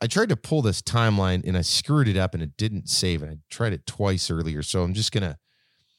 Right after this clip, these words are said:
just gonna, uh, kinda guess through it a little bit. Um, and that was more or less the Cyberpunk twenty seventy-seven update list for twenty twenty-one.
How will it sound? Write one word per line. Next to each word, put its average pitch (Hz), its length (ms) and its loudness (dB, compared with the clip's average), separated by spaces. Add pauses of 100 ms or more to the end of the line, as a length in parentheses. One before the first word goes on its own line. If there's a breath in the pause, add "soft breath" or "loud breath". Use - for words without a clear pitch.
(420)
just - 100 -10
gonna, 156 220 2
uh, 104 380 2 (640)
kinda 98 220 0 (140)
guess 95 340 2
through 95 380 2
it 80 60 -8
a 76 40 -6
little 76 240 -8
bit. 90 300 -2
Um, 120 260 2
and 156 140 0
that 208 100 2
was 165 260 0
more 175 200 2
or 156 60 2
less 135 260 0
the 113 380 0 (520 soft breath)
Cyberpunk 92 560 0
twenty 123 280 2
seventy-seven 160 760 2 (960 soft breath)
update 175 380 0
list 151 220 2
for 110 440 0 (300)
twenty 104 480 0 (200)
twenty-one. 160 580 2